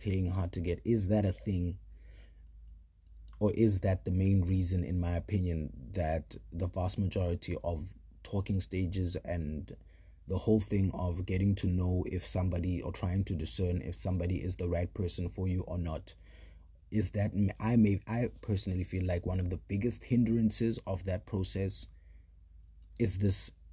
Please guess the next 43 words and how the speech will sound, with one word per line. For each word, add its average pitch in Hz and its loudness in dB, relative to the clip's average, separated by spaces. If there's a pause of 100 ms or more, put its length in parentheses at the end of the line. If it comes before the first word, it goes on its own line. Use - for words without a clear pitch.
(300)
idea 87 0
of 85 -4 (1600)
playing 92 0
hard 87 -2
to - -8
get, 80 -6
catch - -2
and 87 2
mouse. - -4 (760)
Yes, 110 4
courtship 107 0
is - -4 (100)
fun. 92 -2 (1080)
Don't 107 2
get 104 2
me 92 2
wrong, 82 -2
courtship 101 0
is 82 -6
fun. 90 -2
Chasing 101 2
is 80 -2
fun. 98 -2
Yes, 90 0
I 85 0
do. 85 0
As 92 -2
a 90 -2
guy, 101 0
I 92 0
understand 95 0
the 95 0
chase 101 0
and 82 -4
I 82 -4
do 95 -2
find 98 2
the 90 -2
thrill 107 2
in 95 -2
the 73 -4
chase, 90 0
but - -6